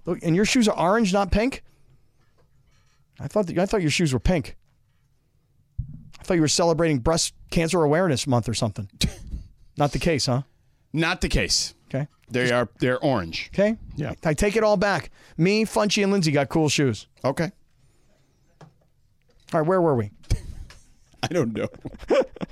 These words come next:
Speaker 2: I don't know. But I, I, uh, you asked me a question, but I don't remember what the question you asked me was.
Speaker 1: You don't remember it?
Speaker 2: No. Do you remember it?
Speaker 1: No, I have no idea. None, zero. I will say
Speaker 2: Actually,
Speaker 1: this.
Speaker 2: I will tell you this. I do
Speaker 1: Oh.
Speaker 2: remember now.
Speaker 1: Oh, you do?
Speaker 2: Yeah.
Speaker 1: What do you got?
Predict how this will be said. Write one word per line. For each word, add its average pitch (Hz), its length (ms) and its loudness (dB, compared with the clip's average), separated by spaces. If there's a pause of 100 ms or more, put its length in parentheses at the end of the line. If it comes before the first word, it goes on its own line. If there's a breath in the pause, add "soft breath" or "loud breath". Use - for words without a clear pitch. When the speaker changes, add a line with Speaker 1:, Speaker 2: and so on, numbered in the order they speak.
(1040 loud breath)
Speaker 2:
I 143 120 0
don't 160 200 0
know. 101 300 -2
But 160 240 0
I, 151 180 0 (100)
I, 160 260 2
uh, 147 200 4
you 160 220 2
asked 208 260 -2
me 175 100 0
a 165 60 0
question, 143 380 -2
but 117 100 2
I 123 60 2
don't 127 120 0
remember 127 240 0
what 117 120 0
the 113 60 -4
question 110 340 -4
you 98 320 -4
asked 110 260 -2
me 87 120 -8
was. 78 320 -14
Speaker 1:
You 135 100 2
don't 147 140 2
remember 156 320 2
it? - 100 -2 (120)
Speaker 2:
No. 101 320 -2
Do 98 100 -6
you 98 120 0
remember 120 280 0
it? - 40 -2
Speaker 1:
No, 160 240 4
I 127 100 0
have 131 120 2
no 139 160 4
idea. 131 300 2 (400 loud breath)
None, 151 240 2
zero. 127 320 0 (320 loud breath)
I 147 80 0
will 180 160 2
say 196 160 0
Speaker 2:
Actually, - 180 0
Speaker 1:
this. 139 80 0
Speaker 2:
I 160 60 0
will 165 140 2
tell 139 140 0
you 117 80 0
this. 107 160 -2
I 110 80 0
do 117 120 0
Speaker 1:
Oh. - 40 2
Speaker 2:
remember 95 220 -4
now. 85 80 -4
Speaker 1:
Oh, 226 40 2
you 233 100 2
do? 302 140 2 (120)
Speaker 2:
Yeah. 95 160 -10 (280)
Speaker 1:
What - 100 -2
do 214 60 0
you 196 60 -4
got? 208 200 -2